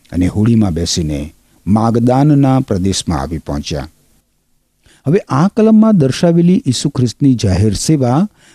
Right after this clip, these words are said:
ગાલિલ પ્રદેશમાંની તેમની જનસેવાનો એક ભાગ છે. માગદાન નામનું સ્થળ ગાલિલ સરોવરને કિનારે આવેલો પ્રદેશ છે.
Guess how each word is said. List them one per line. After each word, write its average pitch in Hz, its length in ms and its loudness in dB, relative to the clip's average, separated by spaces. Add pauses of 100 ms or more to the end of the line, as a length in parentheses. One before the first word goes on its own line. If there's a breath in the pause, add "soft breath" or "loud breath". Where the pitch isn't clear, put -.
(140)
ગાલિલ 139 560 2
પ્રદેશમાંની 135 760 2
તેમની 113 340 2
જનસેવાનો 107 880 0
એક 113 180 -4
ભાગ 98 360 -2
છે. - 220 -6 (960)
માગદાન 156 720 2 (180)
નામનું 151 360 4
સ્થળ 160 420 0
ગાલિલ 135 560 2
સરોવરને 170 520 2
કિનારે 147 640 2
આવેલો 110 320 0
પ્રદેશ 92 540 -4
છે. - 80 -16